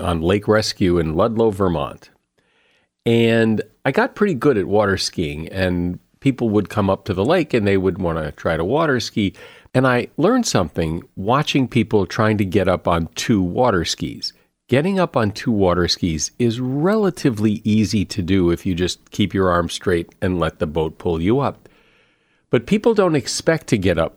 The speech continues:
the first or second time. They expect to fall. So I would watch people,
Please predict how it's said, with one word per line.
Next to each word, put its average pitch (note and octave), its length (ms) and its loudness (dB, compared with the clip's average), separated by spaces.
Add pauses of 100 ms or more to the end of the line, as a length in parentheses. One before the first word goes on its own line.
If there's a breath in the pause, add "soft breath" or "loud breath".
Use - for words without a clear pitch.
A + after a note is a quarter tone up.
(120)
the F2+ 100 -2
first - 420 -2
or F2 80 2
second F2+ 440 -2
time. D#2 320 -2
They F#2 140 2
expect - 560 -2
to A#2+ 60 0
fall. B2+ 360 0
So - 180 0
I C#3+ 140 2
would D3 180 2
watch F#3 400 -2
people, D2+ 500 -4